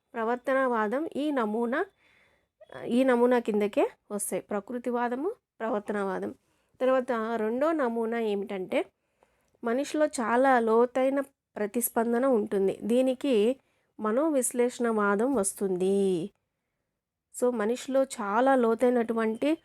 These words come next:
ఒక ప్రతిస్పందన అనేది వాళ్ళలో వాళ్ళకి వస్తుంది. అది రెండో నమూనాగా తీసుకున్నారు. దీని కింద ఏదొస్తుంది?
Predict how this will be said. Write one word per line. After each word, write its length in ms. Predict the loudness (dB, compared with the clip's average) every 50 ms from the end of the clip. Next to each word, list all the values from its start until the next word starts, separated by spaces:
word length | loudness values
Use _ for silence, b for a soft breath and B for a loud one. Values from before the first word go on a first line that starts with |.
| b b b b b -14
ఒక 140 | -8 -8
ప్రతిస్పందన 800 | -8 -6 -4 -6 -4 -4 -4 -4 -4 0 0 2 2 4 4 4
అనేది 240 | 4 4 4 4 4
వాళ్ళలో 480 | 4 4 4 4 4 4 4 4 2 2
వాళ్ళకి 560 | 2 2 2 0 -2 -4 -4 -2 -2 -2 -4 _ _ _ _ _ _ _ _ _ _ -4
వస్తుంది. 480 | -4 -2 -2 -2 0 0 0 0 -2 -2 _ -10 -8
అది 160 | -4 -2 0
రెండో 300 | 0 0 2 4 2 4
నమూనాగా 500 | 2 2 0 0 -2 -2 -2 -2 -2 -2
తీసుకున్నారు. 760 | -2 -2 -4 -4 -4 -6 -2 -2 0 0 0 0 -2 -6 -8 _ _ _ _ _ _ _ _ _ _ -12 -6
దీని 260 | -2 -2 -2 -2 -2
కింద 200 | -4 -4 -2 0
ఏదొస్తుంది? 880 | 2 2 4 4 4 2 0 0 -2 -6 -6 -6 -4 -2 -2 -2 -4